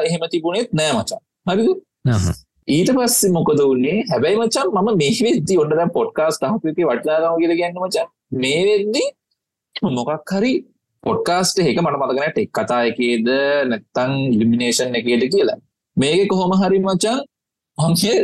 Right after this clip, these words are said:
Speaker 1: රැන්සම්වෙයාර් ගැන මොකක් හරි පොඩ්කාස්ට් එකක් අහලා තිබුණා මචං. හරිද?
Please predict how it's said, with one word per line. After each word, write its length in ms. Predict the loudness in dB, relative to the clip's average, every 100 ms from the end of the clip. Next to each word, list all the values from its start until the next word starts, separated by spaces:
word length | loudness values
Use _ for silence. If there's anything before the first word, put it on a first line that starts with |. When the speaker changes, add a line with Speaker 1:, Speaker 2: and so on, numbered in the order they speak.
| 2
Speaker 1:
රැන්සම්වෙයාර් 600 | 0 0 0 0 0 0
ගැන 160 | 0
මොකක් 240 | 0 -2 0
හරි 160 | 0
පොඩ්කාස්ට් 580 | 0 -2 0 0 0 0
එකක් 160 | -2 -2
අහලා 240 | -2 0
තිබුණා 300 | 0 -2 -6
මචං. 180 | -12 -14 _ _ -2
හරිද? 220 | 0 2